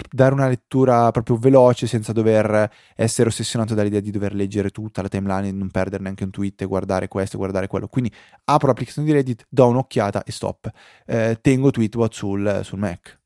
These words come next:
per, per avere una visione un pochettino più completa. Ti ricordi, Luca, con le varie schede aperte, con quella per le menzioni su Easy Apple, quella per, eh, un certo hashtag, quello su una lista,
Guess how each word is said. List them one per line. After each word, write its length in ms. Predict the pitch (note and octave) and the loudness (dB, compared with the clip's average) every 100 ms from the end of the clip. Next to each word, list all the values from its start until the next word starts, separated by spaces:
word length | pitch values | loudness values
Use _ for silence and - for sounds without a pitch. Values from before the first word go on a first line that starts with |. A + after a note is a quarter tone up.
| - | -6
per, 260 | G2 G2 | -2 -2
per 120 | - G2+ | 0 0
avere 140 | G2+ | 2
una 100 | G#2 | 0
visione 240 | G2+ G2+ G2 | -2 -2 -4
un 80 | |
pochettino 400 | - - - G#2+ | -6 -10 -6 -6
più 100 | G2 | -4
completa. 480 | G#2 G#2+ G2 G2+ G2 | -4 -4 0 0 0
Ti 120 | - | -4
ricordi, 300 | G2+ G2+ G2 | -6 -4 -2
Luca, 240 | G2 G2+ G2 | -2 -4 -6
con 380 | - G2+ G2+ F#2+ - _ | -2 -2 -2 -8 -14 _
le 140 | G#2 | -2
varie 260 | G#2 G#2 G#2 | 2 2 2
schede 300 | - A2 G#2 | -4 -2 -2
aperte, 520 | G#2 B2 A2+ A2 G#2+ | 2 2 2 0 -6
con 380 | - G#2 G2+ G2 | 0 0 0 -4
quella 240 | G2+ G2+ F#2+ | -2 -2 -2
per 200 | A2 G#2 | -4 -4
le 80 | |
menzioni 400 | G2+ G2 - G2 | -4 -4 -4 -6
su 140 | G2 G2 | -6 -8
Easy 180 | G2 G#2+ | -2 0
Apple, 320 | G#2 - G2 | 0 -2 -6
quella 240 | G2+ F#2+ | -4 -6
per, 280 | - G2 F#2+ | -4 -6 -4
eh, 400 | G2 F#2 F#2 F#2 | -4 -4 -6 -8
un 120 | - F#2+ | -10 -8
certo 260 | G2+ - | -8 -8
hashtag, 380 | G#2 - A2 G#2+ | -10 -2 0 0
quello 200 | G#2 F#2+ | -4 -8
su 100 | - | -6
una 140 | G2+ | -6
lista, 420 | G#2+ G2+ - A2 | -4 -6 -4 -6